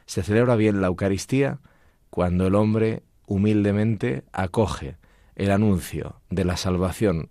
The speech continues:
que nos viene de Cristo Jesús, da gloria al Padre, vive en la comunión de la Iglesia y deja que el Espíritu Santo siga obrando maravillas en la tierra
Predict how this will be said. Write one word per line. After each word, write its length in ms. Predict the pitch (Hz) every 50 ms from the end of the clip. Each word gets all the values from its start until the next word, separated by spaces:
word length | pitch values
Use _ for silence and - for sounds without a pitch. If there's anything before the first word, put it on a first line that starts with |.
| _ _
que 140 | - 95 90
nos 140 | 90 87
viene 200 | 92 101 98 92
de 160 | 90 87 85 -
Cristo 360 | - 123 127 - - - 107
Jesús, 540 | 87 92 85 117 143 175 175 - - - _ _ _ _ _ _ _ _ _ - _ _ _ -
da 180 | 92 107 107
gloria 300 | 101 107 104 98 98 95
al 100 | 90 87
Padre, 440 | 85 - 120 131 143 147 165 165 165 - _ _ _ _ _ _ _ _ _ _ _ _
vive 520 | - 90 98 123 123 92 87 87 - -
en 80 | - 92
la 80 | 92 85
comunión 400 | 90 92 87 90 98 104 107 98
de 100 | 92 85
la 120 | 82 87
Iglesia 500 | 87 92 113 135 - - - 139 139 143 - - - _ _ _
y 100 | - 95
deja 260 | 95 107 113 104 104 95
que 60 | 90
el 60 | 87
Espíritu 460 | 87 85 - - 110 107 113 92 95 92
Santo 520 | - 120 120 131 127 113 - 123 117 - - - _ _ _
siga 360 | - - - 113 107 104 104
obrando 440 | 95 90 90 92 98 98 95 95 95
maravillas 720 | 90 87 82 82 80 87 90 95 95 87 87 85 - - - _ _ _ _ _ _ _
en 140 | - 90 80
la 100 | 80 80
tierra 440 | - 78 76 65 67 - - - -